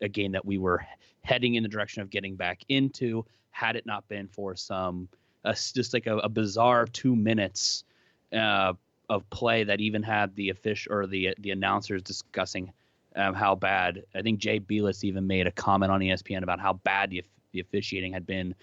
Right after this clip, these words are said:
through that period, uh, where, you know, so everything they went through, yes, I would say John Brandon's first season was, was a success. We already know from our previous discussion that we went on to win the national championship. So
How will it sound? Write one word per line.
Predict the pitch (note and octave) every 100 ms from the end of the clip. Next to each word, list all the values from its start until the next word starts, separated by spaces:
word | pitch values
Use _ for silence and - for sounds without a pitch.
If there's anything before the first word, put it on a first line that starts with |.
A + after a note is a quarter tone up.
| - _
through | A2
that | G2+ G2+ -
period, | - G2+ F#2+ F#2 F2 _ _
uh, | G2+ F#2+ F2+ -
where, | G2+ F2+ -
you | -
know, | G2 F2 - _ _
so | - B2 A2+
everything | C#3+ F#3 F#3
they | D#3
went | B2+ A#2 A2
through, | A2 G#2
yes, | G2 F#2+ E2+ -
I | B2+
would | D3+ D3
say | C3+
John | A#2 A2+ G#2
Brandon's | F#2+ F#2+ F#2+ F#2+
first | G2 F#2+
season | G2 F#2+ F#2
was, | F#2 F2+ -
was | G2 F2+
a | F2
success. | - F2+ - F2 F2 - - _ - _
We | - C3
already | D3 D3 C#3
know | A#2+ A#2
from | A2+ A2
our | G#2
previous | - A2+ G#2+
discussion | - G#2+ F#2+
that | G2+
we | G2
went | G2 G2+
on | G2 F#2+
to | G2+
win | G2+
the | F#2
national | F2+ F2 F2
championship. | - A2 G#2 G#2+ G2 G2+ F#2 -
So | G2 F#2